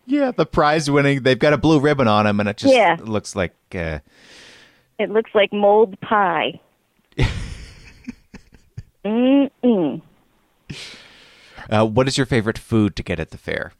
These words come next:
Speaker 2: <sighs> Well, you know, this again was our mistake 'cause we went to breakfast before.
Speaker 1: Oh, my
Speaker 2: Yeah.
Speaker 1: God.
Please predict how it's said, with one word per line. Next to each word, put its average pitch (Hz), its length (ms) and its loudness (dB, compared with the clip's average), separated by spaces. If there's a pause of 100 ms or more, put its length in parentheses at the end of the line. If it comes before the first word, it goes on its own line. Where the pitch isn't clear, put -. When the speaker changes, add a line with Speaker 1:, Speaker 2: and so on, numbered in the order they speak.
(340)
Speaker 2:
<sighs> 233 60 0 (380)
Well, 233 160 2
you 254 140 4
know, 254 240 4
this 254 200 0
again 226 320 0
was 190 180 -4
our 185 140 0
mistake 180 560 -6
'cause 180 180 -6
we 185 160 -4
went 214 220 0
to 202 80 0
breakfast 175 480 -2 (100)
before. 180 580 -4
Speaker 1:
Oh, 302 200 0
my 269 280 0
Speaker 2:
Yeah. 262 60 -8
Speaker 1:
God. 262 600 0